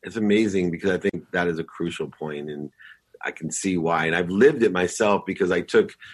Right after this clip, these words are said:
extraordinary risks, made extraordinarily bad assumptions, which led to bad decisions, uh, which led me to lose a tremendous amount of money and go bankrupt. Uh,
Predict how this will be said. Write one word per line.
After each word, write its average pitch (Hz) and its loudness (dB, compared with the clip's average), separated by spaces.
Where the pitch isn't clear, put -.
extraordinary 110 4
risks, 87 2
made 87 0
extraordinarily 92 0
bad 82 -2
assumptions, 82 -6
which 78 -10
led 80 -4
to - -12
bad 78 -6
decisions, 87 -2
uh, 80 2
which 90 -4
led 87 0
me 85 -2
to - -8
lose 82 -2
a 73 -8
tremendous 82 -4
amount 78 -6
of 76 -10
money 95 2
and 82 -2
go 82 -2
bankrupt. 98 2
Uh, 92 0